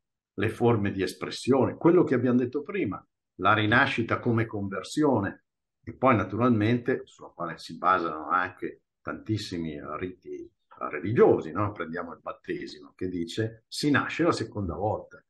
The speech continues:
Dice una cosa astratta, assurda, lo possiamo capire anche culturalmente. No, la possiamo capire anche culturalmente, senza per esempio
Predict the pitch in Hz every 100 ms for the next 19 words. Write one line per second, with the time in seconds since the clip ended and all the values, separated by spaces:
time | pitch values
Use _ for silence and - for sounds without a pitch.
0 | _ - 147 170 165 151 139 156 160 156
1 | 143 139 _ - 120 - 127 139 131 -
2 | 110 - - 143 131 113 120 117 120 156
3 | 143 123 113 139 120 117 120 - - 101
4 | 104 95 85 78 - _ _ _ _ _
5 | 196 127 87 110 151 151 131 123 170 123
6 | 117 - 139 123 120 131 139 160 190 -
7 | 92 117 120 107 95 90 92 113 110 92